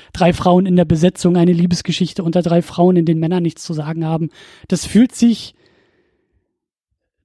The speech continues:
das fühlt sich, das ist irgendwie komisch, weil einerseits ist das sehr ungewohnt, aber irgendwie auch nicht und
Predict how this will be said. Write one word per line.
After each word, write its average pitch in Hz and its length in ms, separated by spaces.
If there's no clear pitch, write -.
das 190 140
fühlt 233 180
sich, 208 360
das 196 160
ist 226 160
irgendwie 240 260
komisch, 240 440
weil 165 140
einerseits 196 400
ist 208 160
das 175 100
sehr 196 420
ungewohnt, 247 720
aber 190 160
irgendwie 208 300
auch - 180
nicht 233 460
und 190 300